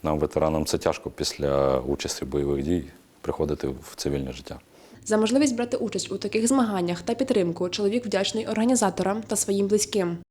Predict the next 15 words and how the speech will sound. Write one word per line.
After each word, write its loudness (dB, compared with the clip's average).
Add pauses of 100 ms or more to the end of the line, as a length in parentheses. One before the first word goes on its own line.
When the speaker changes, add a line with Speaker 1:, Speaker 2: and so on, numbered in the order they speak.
(140)
Speaker 1:
Ну, 0
перше, 2
це -2
у 2
нас 0
організатори, 2
які -2
були, -2
це -4 (460)
Міністерство -2
внутрішніх 0
справ, 2
потім -6
Міністерство, -2
це -8